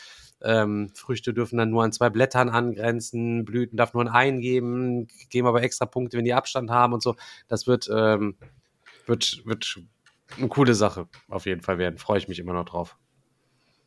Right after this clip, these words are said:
Und sonst allgemein, Leute, was macht eure Essenliste eigentlich? Haben wir die Möglichkeit dieses Jahr, also habt ihr euch auch überhaupt mal durch den Tabletop Together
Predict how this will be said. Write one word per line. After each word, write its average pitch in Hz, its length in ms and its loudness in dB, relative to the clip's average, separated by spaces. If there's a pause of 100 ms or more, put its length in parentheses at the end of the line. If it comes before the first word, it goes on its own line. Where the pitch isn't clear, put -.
(460)
Und 107 140 -8
sonst 143 320 4
allgemein, 143 500 6
Leute, 120 220 6
was 120 160 2
macht 156 180 6
eure 156 220 6
Essenliste 113 680 0
eigentlich? 107 340 0
Haben 139 140 4
wir 165 140 8
die 151 160 2
Möglichkeit 165 460 4
dieses 151 240 -4
Jahr, 143 400 8
also 131 180 6
habt 127 160 2
ihr 135 100 2
euch 135 160 4
auch 151 160 6
überhaupt 170 240 4
mal 165 80 6
durch 170 140 -2
den 170 80 -4
Tabletop 170 460 2
Together 160 560 2